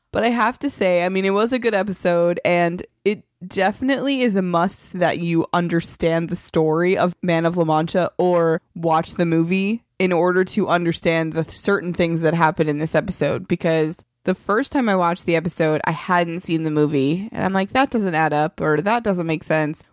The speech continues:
Once I watched the movie, still didn't make sense. Once I read the recap of the movie on Wikipedia,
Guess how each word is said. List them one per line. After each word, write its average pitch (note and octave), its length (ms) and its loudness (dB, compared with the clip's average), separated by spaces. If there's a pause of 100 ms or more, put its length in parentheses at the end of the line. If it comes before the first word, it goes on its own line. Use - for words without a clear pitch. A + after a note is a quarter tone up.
Once A#3 380 0
I A3+ 160 2
watched F3+ 380 0
the F#3 40 2
movie, F#3+ 500 2 (260)
still G#3 320 0
didn't F3 180 0
make C3 160 -4
sense. - 340 -6
Once A3 280 0
I A#3+ 80 2
read G3+ 320 0
the F3 400 -2
recap F#3+ 760 0
of F3 160 0
the F3 100 0
movie E3+ 300 2
on D3+ 140 2
Wikipedia, F3 800 0